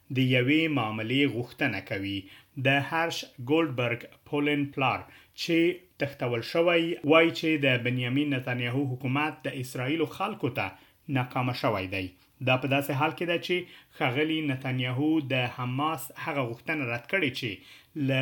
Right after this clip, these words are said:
غزې څخه د اسرائیلو پوځیانو د ایستلو په بدل کې د پاتې ټول یرغمل شوي بندیانو د خلاصون غوښتنه یې کړې ده. ویکټوریا ایالت د ښځو د درد په اړه وروسته له هغه تحقیقات پیلوي چې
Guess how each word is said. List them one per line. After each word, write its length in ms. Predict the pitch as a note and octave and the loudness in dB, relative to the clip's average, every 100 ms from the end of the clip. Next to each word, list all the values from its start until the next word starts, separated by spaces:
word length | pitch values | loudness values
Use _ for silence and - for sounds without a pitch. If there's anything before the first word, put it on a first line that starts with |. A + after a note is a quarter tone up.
| A#2+ | 0
غزې 360 | B2+ A2 D3+ E3+ | -2 0 -2 -2
څخه 260 | E3+ - D#3 D3+ C3 | -6 -6 -2 -2 -2
د 20 | C3 B2+ | -4 -6
اسرائیلو 600 | - B2 B2+ D3+ D#3 D#3 D3+ C#3+ | -6 -4 0 0 2 0 0 -4
پوځیانو 600 | A#2 A2 C3+ C#3 C#3+ C#3+ C3+ | -4 -2 -2 0 0 0 -2
د 120 | A#2+ | -6
ایستلو 440 | A2 - E3+ F3+ F3 | -8 -8 -4 -2 -2
په 40 | D3+ | -4
بدل 240 | D#3 D#3 D3 D3+ | -2 -2 -2 -2
کې 120 | C#3+ C3+ - - _ C#3 C#3 | -2 -2 -12 -20 _ 0 2
د 180 | C3+ C3+ | 2 0
پاتې 440 | D#3+ E3 E3 D#3+ D#3+ D#3+ - | -2 -2 -2 -2 0 -2 -6
ټول 300 | - F3 B2+ A#2+ | -4 -2 0 -2
یرغمل 360 | A2+ A#2 A#2 - | -4 -6 -6 -4
شوي 180 | C#3+ C3+ A#2 | -2 -2 -2
بندیانو 440 | A#2 B2+ C3+ C#3 B2+ | -4 -4 -2 -2 -2
د 100 | G#2+ - | -6 -6
خلاصون 420 | A2 - C3 B2+ B2+ - _ - B2 | -8 -6 -2 -2 -4 -12 _ -6 -2
غوښتنه 420 | C#3 - D3+ G#2+ | -2 0 -2 -2
یې 80 | F#2+ - | -4 -6
کړې 220 | G2 F#2+ F#2+ | -6 -6 -6
ده. 100 | F#2 F2+ _ _ - | -8 -10 _ _ -4
ویکټوریا 500 | F3+ F3+ F#3+ F#3+ G#3+ | -2 0 0 2 4
ایالت 420 | G3 F#3 F#3 F3+ - - C3 B2 | 4 4 2 0 -2 -14 -6 2
د 40 | C#3+ C#3 | 4 4
ښځو 380 | F3 E3 C#3+ D#3+ D#3 C3+ | 0 0 0 0 2 2
د 20 | B2+ B2+ | 2 2
درد 260 | D3+ D3+ - | 0 0 -4
په 80 | C#3 B2+ | 0 2
اړه 160 | B2+ A#2 | 2 2
وروسته 400 | A#2+ E3+ - C#3+ A2 A#2 | 2 0 0 0 0 2
له 80 | B2+ | 0
هغه 240 | C3 D#3+ C#3 B2+ | 0 0 0 -2
تحقیقات 480 | A2 C3 C3 D#3+ - | -4 -4 -2 -4 -2
پیلوي 360 | B2+ A2 A2+ B2+ | -2 0 -2 -2
چې 100 | C#3+ | 0